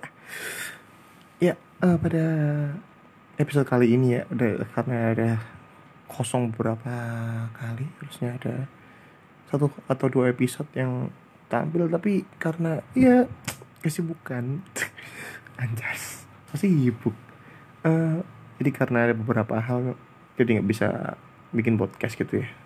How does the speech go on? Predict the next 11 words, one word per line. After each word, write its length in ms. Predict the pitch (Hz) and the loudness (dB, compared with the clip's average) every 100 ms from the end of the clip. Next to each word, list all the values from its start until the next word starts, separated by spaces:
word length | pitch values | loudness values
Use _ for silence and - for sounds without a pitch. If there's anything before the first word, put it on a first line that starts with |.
| - | -4
Baru 240 | 104 127 123 | -2 0 -2
kali 240 | 98 - | 0 0
ini 160 | 73 80 | -2 -4
bisa. 400 | 110 - 123 110 - - - - - - 156 | -8 -6 -6 -6 -16 -20 -20 -20 -20 0 4
Eh, 240 | 156 156 | 6 4
oke. 400 | 160 151 127 - - - - - - - - - - 156 | 2 2 0 -6 -20 -20 -18 -16 -16 -20 -20 -20 -4 2
Langsung 160 | 170 | 4
aja, 320 | 156 135 139 - | 6 4 2 0
to 80 | - | -6
the 160 | 117 117 | 0 0
point, 480 | 113 104 107 131 | 2 2 2 0